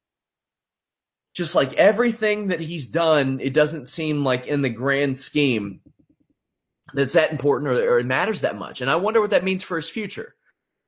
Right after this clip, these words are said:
Now, a lot of people say, "Well, he beat Marty Scurll, so it means something," but I don't know that Marty Scurll's committed that much to Ring of Honor. I, I gotta check on that, but, you know, I don't know. I, I do know that Jay Lethal sells just so well. He cat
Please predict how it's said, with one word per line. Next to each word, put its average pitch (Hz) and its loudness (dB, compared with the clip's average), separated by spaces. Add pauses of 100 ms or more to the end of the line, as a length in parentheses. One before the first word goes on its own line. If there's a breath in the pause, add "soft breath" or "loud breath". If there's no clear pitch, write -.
(920)
Now, 165 4
a - 6
lot 170 6
of 170 -4
people 160 -4
say, 160 2
"Well, 139 4
he 147 -2
beat 139 2
Marty 127 0
Scurll, - -6
so - -4
it 113 -6
means 120 -6
something," 170 -4
but 135 -2
I 117 0
don't 262 -2
know 269 -2
that 240 -2
Marty 208 2
Scurll's 214 0
committed 196 -4
that 190 4
much 107 -4
to 107 -12
Ring 107 -6
of 95 -4
Honor. 92 0
I, 113 2
I 117 0 (180)
gotta 131 0
check 160 -4
on 120 0
that, 110 -2
but, 95 -6 (640)
you 135 -4
know, 107 -4
I 127 2
don't 151 4
know. 170 0 (480)
I, 135 4
I 165 6
do 180 2
know 185 2
that 160 2
Jay 151 2
Lethal 147 0
sells 131 0
just 113 -8
so 165 2
well. 110 0
He 131 -6
cat 143 0